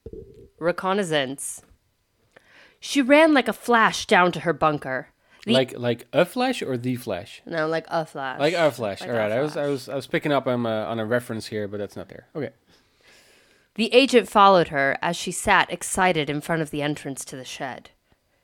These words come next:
Speaker 1: This shed looked very much like a dog shed. I didn't know there
Speaker 2: So,
Speaker 1: were dog
Speaker 2: so hold,
Speaker 1: sheds.
Speaker 2: hold on, hold on, hold on. So she has a bunker, which is her home, but there's also a dog shed.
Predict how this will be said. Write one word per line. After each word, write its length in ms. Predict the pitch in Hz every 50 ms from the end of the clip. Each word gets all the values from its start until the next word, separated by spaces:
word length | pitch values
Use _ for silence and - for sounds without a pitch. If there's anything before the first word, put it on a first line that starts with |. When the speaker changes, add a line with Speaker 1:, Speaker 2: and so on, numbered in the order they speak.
| _ _ _ _ _ _ _
Speaker 1:
This 140 | 240 240 -
shed 320 | - - 269 262 254 190
looked 160 | 175 180 165
very 380 | - 160 156 185 185 190 185 180
much 360 | 180 180 175 185 185 - -
like 140 | 165 147 -
a 40 | 151
dog 300 | 139 - 151 151 156 151 -
shed. 420 | - - 143 110 - - - - _ _ _ _ _ _ _ _ _ _ _ _ _ _
I 80 | 175
didn't 100 | 170 156
know 100 | 165 170
there 100 | 165 170
Speaker 2:
So, 120 | 156 - -
Speaker 1:
were 40 | -
dog 80 | - 147
Speaker 2:
so 80 | 185
hold, 200 | 151 180 208 180
Speaker 1:
sheds. 100 | 196 185 143
Speaker 2:
hold 120 | 196 202
on, 60 | 147
hold 140 | 139 180 180 156
on, 60 | 127
hold 180 | 135 139 120 113
on. 60 | - - - -
So 160 | - - 170
she 140 | 151 - 175
has 180 | 156 196 226 208
a 60 | 185
bunker, 720 | 139 123 117 139 147 170 165 143 - 110 110 113 127 - - - _ _ _
which 180 | 139 139 -
is 140 | 165 143 - -
her 160 | - 147 127
home, 600 | - - - 139 127 117 104 98 98 101 113 120 _ _ _ _ _ _ _
but 120 | 151 175 180
there's 180 | 233 240 226
also 280 | 302 320 302 269 302 302
a 40 | 302
dog 280 | 240 269 277 269 254 -
shed. 380 | - 180 131 107 98 - -